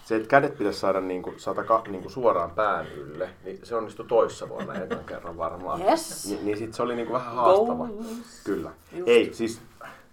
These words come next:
Speaker 1: varmaan olisi voinut kisata paljonkin, jos vaan olisi niinku pää-, ego antanut periksi mennä olemaan niinku huono. Mut mä oon sen verran niinku heikko ihminen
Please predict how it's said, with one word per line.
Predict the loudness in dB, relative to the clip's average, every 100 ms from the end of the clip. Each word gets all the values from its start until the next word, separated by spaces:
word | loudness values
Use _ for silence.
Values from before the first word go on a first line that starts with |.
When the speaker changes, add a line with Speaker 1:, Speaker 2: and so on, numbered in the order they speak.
| _ _ _ 8
Speaker 1:
varmaan | 8 10 6
olisi | 4
voinut | -4 -6
kisata | -10 -10 -12 0
paljonkin, | 2 2 0 -10 -20 -20 _ -2
jos | -2 4
vaan | 4
olisi | 4
niinku | 0 -10
pää-, | 2 4 4 2
ego | 0 4
antanut | 2 0 -8 -4
periksi | -2 -2 -4 -10
mennä | -10 -8
olemaan | -8 -10
niinku | -12 -12 -4
huono. | -2 -2 -8 -16 _ -20 -8
Mut | -6 -2
mä | 0
oon | 0
sen | 0
verran | -2 -4
niinku | -6 -8
heikko | 0 0 0 -4 -6 -4
ihminen | 0 0 0 -6 -8 -10